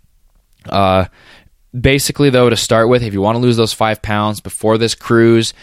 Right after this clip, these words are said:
you, there's no other way around it, right? You gotta be good at tracking, and you gotta keep dropping those calories. Mathematically, it works, and really,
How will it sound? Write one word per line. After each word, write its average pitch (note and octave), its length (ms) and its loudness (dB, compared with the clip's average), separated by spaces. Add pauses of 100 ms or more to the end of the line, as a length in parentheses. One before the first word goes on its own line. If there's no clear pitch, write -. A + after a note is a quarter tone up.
(280)
you, F#2+ 360 -8
there's A2 240 -2 (120)
no G#2 400 0
other G2+ 240 -2
way F#2+ 140 -2
around D#2+ 360 -6
it, G#1+ 100 -14
right? F2+ 320 -4
You G2 140 -8
gotta F#2 200 -2
be F2+ 160 -10
good G#2+ 200 -2
at G2+ 80 -4
tracking, G#2 560 -4
and F#2 100 -10
you F2+ 80 -8
gotta F#2 200 -6
keep - 240 -12
dropping F#2 300 -8
those F2+ 140 -10
calories. D2+ 580 -8 (560)
Mathematically, A#2+ 1040 -2
it F2+ 160 -6
works, A#2 520 0
and F#2 540 -8
really, A2 560 -2